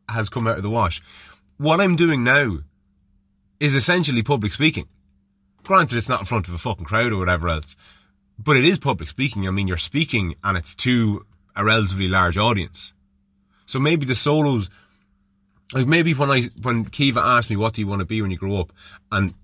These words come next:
the thought that populated itself in my mind was a public speaker,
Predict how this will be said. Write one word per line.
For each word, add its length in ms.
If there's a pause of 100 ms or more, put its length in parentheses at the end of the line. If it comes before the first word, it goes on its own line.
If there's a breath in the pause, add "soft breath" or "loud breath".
(220)
the 80
thought 280
that 80
populated 500
itself 320
in 60
my 80
mind 380
was 180
a 80
public 320
speaker, 400